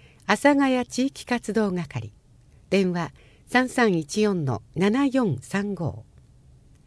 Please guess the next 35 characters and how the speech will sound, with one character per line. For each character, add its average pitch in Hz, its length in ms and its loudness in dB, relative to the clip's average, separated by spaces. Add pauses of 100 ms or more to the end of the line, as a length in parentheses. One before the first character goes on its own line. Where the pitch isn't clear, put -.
(1040)
採 311 360 4
用 285 220 6
情 220 220 2
報。 117 460 -2 (1300)
郷 320 220 6
土 311 140 6
博 277 300 2
物 269 220 -2
館 143 280 -2
分 170 240 -2
館 139 480 -4
非 196 240 -2
常 311 240 4
勤 262 320 2
職 - 280 -4
員、 107 260 -4 (440)
パ 208 140 -2
ー 240 40 -6
ト 226 140 -2
タ 196 140 -4
イ 160 100 -4
マ 110 140 -4
ー。 87 140 -10 (1080)
内 190 240 4
容、 156 380 0 (540)
受 262 260 4
付、 - 460 -6 (280)
施 - 100 -14
設 320 280 2
運 220 340 6
営 254 140 2
業 202 200 0
務 107 280 -4
ほ 123 140 -4
か。 - 240 -8